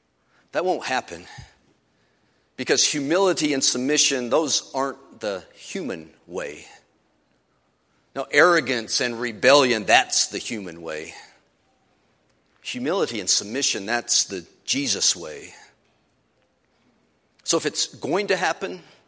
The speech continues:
if we're going to submit, we're going to have to commit to submit. It's gonna be intentional. It's going to take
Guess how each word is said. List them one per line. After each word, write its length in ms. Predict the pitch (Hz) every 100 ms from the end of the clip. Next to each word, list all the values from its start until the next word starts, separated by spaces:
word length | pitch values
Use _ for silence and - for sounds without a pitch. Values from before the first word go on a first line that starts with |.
| _ - -
if 120 | - 165
we're 180 | 147 - - 117
going 340 | 139 185 196
to 100 | -
submit, 680 | 160 - 151 175 175 - - - - _ _ _ _ -
we're 80 |
going 180 | 135 165
to 60 | 139
have 200 | 151 -
to 140 | 120 - -
commit 580 | - 139 123 143 139 - - -
to 120 | -
submit. 640 | 107 - 92 90 82 - - - _ _ _ _ _ _ _ _ _ _ _ -
It's 80 |
gonna 140 | - 147
be 240 | 143 120 -
intentional. 800 | 123 104 - 160 - 131 113 120
It's 140 | -
going 220 | 147 143
to 80 | 120
take 400 | - 117 104 -